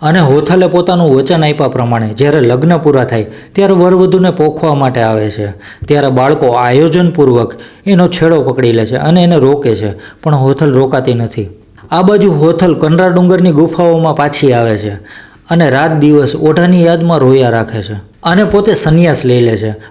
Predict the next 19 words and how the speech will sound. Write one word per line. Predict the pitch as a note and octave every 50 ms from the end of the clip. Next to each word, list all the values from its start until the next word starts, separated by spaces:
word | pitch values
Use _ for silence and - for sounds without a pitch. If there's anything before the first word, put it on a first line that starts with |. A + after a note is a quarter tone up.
| _
પણ | - F3+ F3+
ઓઢા | F3 F3 D#3+ C#3 D3 C#3+ E3 E3 E3+
હારે | E3+ E3+ E3+
વિતાવેલા | D#3 C#3+ D3+ D#3 D3 F3 E3 D#3+ D#3+ D3+ C#3+
એક | C3 C#3 D3 D#3+ D#3+
એક | E3 E3 D#3 D#3+ D#3+ -
પલ, | D3+ D3 C#3+ C3 A2+ F#2+ - - - - -
એક | D#3+ E3 D#3+ F#3+
એક | F3+ -
ક્ષણને | - - - C#3+ D3+ D#3+ D#3 C#3+ C3 A#2 G#2+ G#2+
યાદ | B2 C3 C#3+ D#3 E3 D#3
કરી | D#3 F3 E3 D#3 D#3+
કરી | D3 D#3 D#3 D3+ C#3
એની | B2+ - D#3 D#3+ E3+ F3
આંખમાંથી | E3+ D#3 D#3 D#3+ D#3 E3 E3+ E3+ E3 E3+ E3
આંસુ | E3 C#3+ C#3+ D3+ - E3
બંધ | D3 C3 C3 C3+ C3+ C3 C3
નથી | A#2+ A2+ A2
થતા. | G#2 A2 G#2+ G#2 - G#2+ G2+